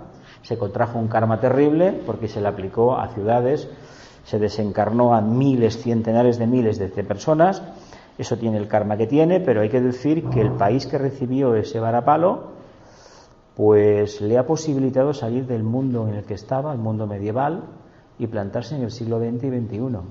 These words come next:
Es una vivencia, es un remanente atlante, y hacen el trabajo de una manera diferente a nosotros, pero están haciendo su trabajo. Eso es muy importante. ¿Continúo?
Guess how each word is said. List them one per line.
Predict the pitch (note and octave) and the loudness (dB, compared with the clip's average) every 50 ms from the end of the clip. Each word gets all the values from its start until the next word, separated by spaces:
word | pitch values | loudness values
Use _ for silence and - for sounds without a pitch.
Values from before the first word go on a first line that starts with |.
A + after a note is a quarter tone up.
| - - - - - - - _ _ - - - - - - - - | -16 -20 -20 -20 -20 -20 -20 _ _ -20 -20 -20 -20 -20 -18 -14 -12
Es | A2+ - - C3 | -12 -8 -4 0
una | C3 C3 B2+ B2+ B2 A#2 A2+ A2 | 0 2 4 4 4 4 4 2
vivencia, | A2+ A2+ A#2+ C#3 D3+ D3 - - D#3+ E3 D#3+ | 2 4 2 2 2 0 -2 0 0 0 -2
es | - - | -2 -4
un | - A#2+ A#2+ A#2 A2+ | -4 -2 -2 -2 0
remanente | A2+ A#2 A#2 A2 A2 A2+ A#2+ B2+ C3+ C3+ B2 A2+ A#2+ A2 G#2+ | 0 0 0 0 0 0 2 2 0 0 -2 -2 -2 -2 -2
atlante, | G#2 G2+ G#2 A#2+ C#3 D3 D3+ D3 C3+ - D#3 F3 - - - - - - - - - - - | -2 -2 -2 0 0 0 0 0 -2 -2 -2 -2 -2 -4 -10 -14 -18 -20 -20 -20 -20 -10 -4
y | A2 A2 A#2 | 0 2 4
hacen | B2 A#2+ A#2+ C#3 C#3 | 4 2 2 0 0
el | C#3 C#3 C#3 | 0 0 2
trabajo | B2+ B2+ C3 C3+ C3 - | 2 4 4 4 2 0
de | C#3 | -2
una | C3 C3 | 0 0
manera | B2+ B2+ C3+ C#3 | 2 2 2 2
diferente | C#3 C3 A#2+ - - A#2+ B2 B2 C3 C3 C3 C#3 | 2 0 -2 -2 -2 -2 0 0 0 -2 -2 -4
a | |
nosotros, | C3+ B2 A2+ - A2 G2 - - G2 F#2+ - - - - - - - | -4 -4 -4 -6 -8 -10 -10 -12 -14 -14 -16 -20 -20 -20 -20 -16 -8
pero | - B2+ A#2+ A2+ - - - | -2 0 2 2 0 -2 -6
están | A#2+ - - C#3 | -8 -6 -6 -4
haciendo | C#3 C3 - B2+ A#2 A#2 | -4 -4 -4 -4 -4 -4
su | A#2 A2+ | -6 -8
trabajo. | - - F#2 F2+ F2 - C3+ - - - - - - - - - - - - - - | -10 -10 -12 -12 -12 -14 -16 -16 -16 -20 -20 -20 -20 -20 -20 -20 -20 -20 -20 -18 -12
Eso | C3+ D#3 | -8 -8
es | D3 C3+ | -6 -4
muy | C#3 C3 | -4 -4
importante. | A#2+ A2+ A2+ G2+ - - F2+ E2+ - - - - - - - - - - - - - - - - - - - - - - - | -4 -4 -4 -8 -8 -10 -12 -12 -14 -16 -16 -18 -18 -20 -20 -20 -20 -20 -20 -20 -20 -20 -20 -20 -20 -20 -20 -20 -20 -14 -6
¿Continúo? | - B2+ B2+ B2+ D3 D#3+ F#3+ A3 B3 B3+ A3+ - | -2 -2 0 2 2 4 4 4 4 2 0 -4